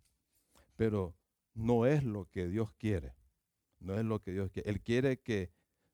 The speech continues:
si es posible, nosotros, en cuanto dependa de nosotros, de estar en paz con todos los hombres. Entonces,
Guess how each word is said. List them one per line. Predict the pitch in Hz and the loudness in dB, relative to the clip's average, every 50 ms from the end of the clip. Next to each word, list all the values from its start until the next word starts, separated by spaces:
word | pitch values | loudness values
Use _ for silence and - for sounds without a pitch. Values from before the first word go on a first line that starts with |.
| _ _ | _ _
si | - - - - 95 107 | -20 -14 -6 0 2 2
es | 127 - | 2 2
posible, | - - 175 151 - - 196 196 185 156 147 139 | 2 -2 -2 -2 0 2 4 4 4 4 2 0
nosotros, | 127 117 107 107 110 104 101 | 0 -2 -4 -4 -4 -4 -4
en | 104 - | -6 -6
cuanto | _ - 135 123 120 113 - - 127 123 117 | _ 0 0 0 0 0 0 2 2 4 6
dependa | 120 113 107 - _ _ - 170 196 226 226 220 208 196 175 | 6 6 4 2 _ _ 4 6 6 6 6 6 6 6 6
de | 156 147 | 6 4
nosotros, | 139 131 127 - 135 110 104 - - 156 143 143 | 4 2 0 0 0 -2 -2 -2 -4 -6 -6 -4
de | 151 156 156 - _ _ _ _ _ - | -6 -8 -8 -10 _ _ _ _ _ -6
estar | 101 98 - - 123 127 131 | -6 -6 -2 0 2 4 4
en | 127 117 | 2 2
paz | - - 156 185 190 - - - - - _ _ _ _ _ _ _ _ _ _ _ _ _ _ _ _ _ _ _ _ _ _ _ _ _ _ _ _ _ _ _ _ _ _ _ _ _ _ _ _ _ _ _ | 0 0 0 0 0 -2 -4 -12 -18 -20 _ _ _ _ _ _ _ _ _ _ _ _ _ _ _ _ _ _ _ _ _ _ _ _ _ _ _ _ _ _ _ _ _ _ _ _ _ _ _ _ _ _ _
con | - 135 110 101 - | -2 -2 -2 -2 -2
todos | - 113 117 117 | -2 -2 0 0
los | 101 98 98 - | 0 -2 -4 -4
hombres. | 85 73 73 69 - - - - - - - - - - - - - - - - _ _ _ _ _ _ _ _ _ _ _ _ _ _ _ _ _ _ _ _ _ _ _ _ _ _ _ _ _ - | -6 -8 -8 -10 -14 -16 -16 -16 -16 -16 -16 -16 -16 -16 -16 -18 -20 -20 -20 -20 _ _ _ _ _ _ _ _ _ _ _ _ _ _ _ _ _ _ _ _ _ _ _ _ _ _ _ _ _ -18
Entonces, | 98 - - 117 110 98 - 104 90 80 78 - - | -12 -6 -4 -2 -2 0 0 0 0 -2 -2 -6 -14